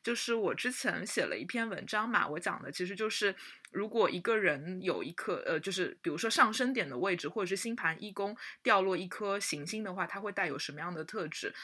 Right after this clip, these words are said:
我当时就写到，如果一个人的上升点掉了一颗火星的话，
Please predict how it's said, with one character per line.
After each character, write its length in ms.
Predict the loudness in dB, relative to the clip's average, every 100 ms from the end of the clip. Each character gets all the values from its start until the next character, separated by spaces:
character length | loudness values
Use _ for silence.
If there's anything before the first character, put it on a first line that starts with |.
| -6
我 140 | 0 6
当 160 | 4
时 80 | 4
就 140 | 0
写 220 | 0 -2 2
到， 200 | 4 4
如 140 | 2
果 160 | 0 -2
一 80 |
个 200 | -2 0
人 340 | 0 0 -4 -2
的 240 | 2 2 2
上 220 | 0 0
升 200 | -2 -2
点 160 | -4
掉 200 | 0 0
了 100 | 2
一 60 | 0
颗 200 | -2 -6
火 240 | -2 -4
星 240 | -2 -4 -2
的 120 | -4
话， 240 | 0 -2